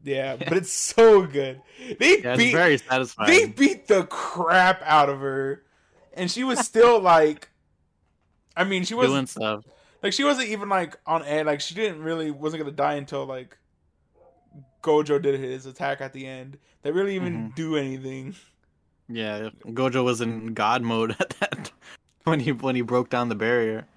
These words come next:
Speaker 1: Yeah, like, I didn't even, I didn't even get why he even shot off the attack like that.
Speaker 2: I know, right? He
Speaker 1: Uh,
Speaker 2: probably sh-, he should have just, like, teleported like the other guy.
Speaker 1: Yeah, that's, I, that's what I didn't
Speaker 2: Like, killed
Speaker 1: understand. And I was like, you could probably run over there by the time, like, how,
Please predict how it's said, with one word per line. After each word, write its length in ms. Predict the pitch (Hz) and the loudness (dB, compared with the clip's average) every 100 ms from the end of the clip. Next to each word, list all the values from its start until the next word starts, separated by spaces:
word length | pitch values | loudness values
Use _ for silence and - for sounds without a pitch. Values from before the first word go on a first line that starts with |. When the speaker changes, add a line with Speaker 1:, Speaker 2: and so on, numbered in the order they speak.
| - | -18
Speaker 1:
Yeah, 360 | 143 139 131 135 | -14 -12 -12 -10
like, 160 | - - | -10 -2
I 120 | 202 | 0
didn't 220 | 330 392 240 | 2 2 0
even, 200 | 202 185 | -6 -12
I 140 | - 285 | -4 0
didn't 100 | 349 | 0
even 160 | 220 | 0
get 160 | 185 185 | -2 -2
why 200 | 160 170 | 2 0
he 80 | 190 | 0
even 140 | 170 | -6
shot 260 | 151 170 156 | -6 -2 -2
off 180 | 151 151 | -2 -4
the 140 | 151 | -6
attack 360 | 139 147 147 - | -4 -6 -6 -6
like 200 | 139 135 | -10 -10
that. 400 | 131 131 135 127 _ _ _ _ _ _ _ _ _ - | -12 -10 -10 -12 _ _ _ _ _ _ _ _ _ -6
Speaker 2:
I 80 | 156 | -2
know, 160 | 170 | 0
right? 380 | 139 147 170 170 _ | 0 0 -2 -6 _
He 140 | 165 | -4
Speaker 1:
Uh, 40 | |
Speaker 2:
probably 260 | 175 180 156 | 0 0 0
sh-, 160 | - 165 | -2 -10
he 120 | 196 | -8
should 160 | 185 247 | -6 -4
have 100 | 175 | -2
just, 200 | 160 - | -4 -2
like, 280 | 135 110 - | -4 -4 -4
teleported 560 | 151 160 - 147 139 | -2 -2 -4 -8 -6
like 180 | 131 123 | -6 -6
the 100 | 117 | -6
other 180 | 131 127 | -6 -6
guy. 320 | 110 107 104 _ _ _ | -8 -10 -12 _ _ _
Speaker 1:
Yeah, 260 | 220 151 | -4 -2
that's, 200 | 151 156 | -2 -6
I, 120 | 170 185 | -6 -8
that's 200 | 180 185 185 | -6 -6 -4
what 60 | |
I 40 | 170 | -6
didn't 140 | 160 | -6
Speaker 2:
Like, 100 | 147 | -8
killed 200 | 139 139 | -4 -4
Speaker 1:
understand. 160 | 147 139 | -4 -10
And 20 | 147 | -14
I 40 | |
was 160 | 139 - | -14 -18
like, 140 | 139 - _ _ _ _ _ - | -20 -20 _ _ _ _ _ -14
you 100 | 202 | -8
could 100 | 226 | -2
probably 240 | 247 180 | 0 0
run 320 | 139 143 185 | -2 -2 0
over 260 | 160 135 139 | -2 -4 -8
there 260 | 135 135 | -8 -8
by 140 | 135 139 | -8 -8
the 80 | 139 | -8
time, 500 | 147 139 135 135 147 _ _ _ _ _ | -10 -12 -12 -16 -20 _ _ _ _ _
like, 120 | 143 | -10
how, 380 | 156 151 139 135 | -2 0 0 -6